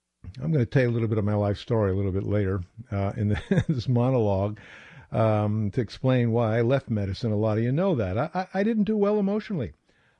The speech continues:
I remember doing surgery on a, on a woman that I did a great operation. I did. Perfect. I have good hands. I'm coordinated.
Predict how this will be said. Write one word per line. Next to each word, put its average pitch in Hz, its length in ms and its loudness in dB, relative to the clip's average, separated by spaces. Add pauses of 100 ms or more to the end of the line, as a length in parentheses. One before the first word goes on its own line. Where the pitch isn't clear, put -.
I 208 40 -6
remember 202 260 4
doing 170 260 0
surgery 120 540 0
on 107 140 -2
a, 107 60 -4
on 110 220 -4
a 104 80 0
woman 107 380 0
that 113 240 -2 (420)
I 202 60 2
did 226 160 2
a 160 60 -2
great 147 200 2
operation. 117 560 -2
I 92 60 -4
did. 92 240 -2 (720)
Perfect. - 400 -2
I 110 80 -6
have 139 160 -4
good 143 160 2
hands. 123 340 0
I'm 120 140 -2
coordinated. 113 720 -2